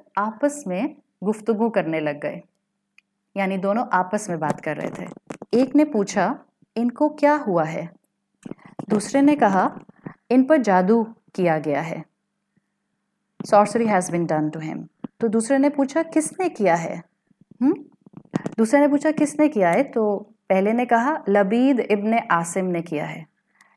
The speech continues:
یعنی کیسے پتہ چلتا ہے کہ لبید ابن عاصم نے یہ کام کیا تھا؟ آپ کو خواب میں نام بتا دیا گیا تھا، آپ کو وحی کے ذریعے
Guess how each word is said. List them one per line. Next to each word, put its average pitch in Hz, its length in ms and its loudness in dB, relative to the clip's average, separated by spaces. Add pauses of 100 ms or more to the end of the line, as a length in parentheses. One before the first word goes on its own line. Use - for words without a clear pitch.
یعنی 220 420 2 (160)
کیسے 233 260 -2
پتہ 277 320 0
چلتا 226 340 0
ہے 240 120 -2
کہ 233 100 -2
لبید 202 500 2
ابن 196 200 -2 (140)
عاصم 180 460 -4
نے 190 200 0 (280)
یہ 226 160 -4
کام 233 280 -2
کیا 247 300 0
تھا؟ 330 120 -4 (180)
آپ 208 280 -4
کو 302 140 2
خواب 190 380 4
میں 220 180 -2 (300)
نام 196 320 0
بتا 165 320 -4
دیا 160 240 0
گیا 156 160 -2
تھا، 180 200 -10 (960)
آپ 202 220 4
کو 240 140 4
وحی 226 260 2
کے 262 120 0
ذریعے 185 380 2